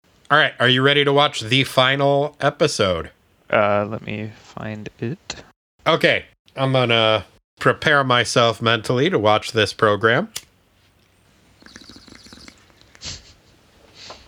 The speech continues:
Speaker 1: And you know what? It's the last one. I'm gonna have a little bit more of this absinthe.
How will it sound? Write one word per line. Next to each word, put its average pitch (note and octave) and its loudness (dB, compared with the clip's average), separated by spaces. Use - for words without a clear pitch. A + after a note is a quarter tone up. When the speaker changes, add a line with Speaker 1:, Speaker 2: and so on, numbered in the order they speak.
Speaker 1:
And A#3+ 2
you D3 4
know C3+ 4
what? C3 4
It's A#2+ -4
the C3 2
last C3+ 2
one. C#3 2
I'm C3 0
gonna C3+ 2
have C3+ 2
a C#3 2
little C#3 2
bit D3+ 0
more B2 -2
of C3+ 0
this C3 -2
absinthe. C#3 -6